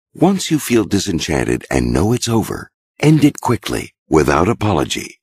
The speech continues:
That would only insult the other person. A quick separation is often easier to get over. It's as if you had a problem being faithful, as opposed to your feeling that the seduced was no longer being desirable. Once you are truly disenchanted,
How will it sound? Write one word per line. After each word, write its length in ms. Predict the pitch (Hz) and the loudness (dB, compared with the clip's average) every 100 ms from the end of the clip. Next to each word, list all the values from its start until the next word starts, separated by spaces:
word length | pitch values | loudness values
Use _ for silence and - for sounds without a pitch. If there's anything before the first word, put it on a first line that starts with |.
| _ _ _ | _ _ _
That 220 | 127 127 - | 0 0 2
would 140 | 101 | 2
only 260 | 95 95 92 | 4 2 0
insult 520 | 90 - 82 57 - | -2 -6 -8 -8 -6
the 140 | 60 | -6
other 180 | 55 55 | -4 -6
person. 480 | - 58 - 50 - _ _ - | -4 -4 -4 -10 -16 _ _ -6
A 100 | 120 | -6
quick 340 | - 202 196 | 0 0 0
separation 680 | - 101 - 80 78 - 87 - | -2 -4 0 0 0 -4 -6 -2
is 160 | 98 | 0
often 320 | 110 98 110 - | 0 0 0 -2
easier 480 | 120 127 87 58 55 | -4 -4 -4 -6 -8
to 140 | - | -6
get 180 | - 67 | -2 0
over. 400 | 62 55 50 - _ _ _ _ | 0 -2 -6 -12 _ _ _ _
It's 160 | - 123 | -2 0
as 160 | 135 127 | -2 -2
if 220 | 139 - | -4 0
you 180 | 131 110 | 0 0
had 220 | 107 113 | -2 -4
a 60 | |
problem 520 | - 120 120 - 85 78 | -4 -2 -2 2 0 2
being 260 | 104 98 | 2 2
faithful, 720 | 101 139 120 - - 55 - _ | 0 -4 -4 -6 -6 -6 -8 _
as 160 | 104 101 | 0 0
opposed 380 | 92 98 67 | 2 0 0
to 80 | - | -2
your 80 | 73 | -4
feeling 460 | - 107 69 64 62 | 0 0 2 0 0
that 160 | 64 | -2
the 100 | 58 | -4
seduced 680 | - - 85 95 - - - | -8 -6 -2 -2 -4 -10 -8
was 180 | 60 65 | -4 -2
no 140 | 60 | 0
longer 380 | 60 60 - - | 0 -2 -2 -4
being 320 | 62 58 - | -4 -4 -6
desirable. 760 | - - 107 71 69 - - - _ _ | -8 -8 -6 -4 -6 -8 -14 -20 _ _
Once 480 | 69 82 107 131 - | 2 4 4 0 -2
you 160 | 110 73 | -2 0
are 80 | 60 | -2
truly 480 | - 101 104 117 | -2 0 2 2
disenchanted, 880 | 98 98 113 104 - 82 62 58 53 | 2 -4 -2 -4 -2 -4 -2 -6 -8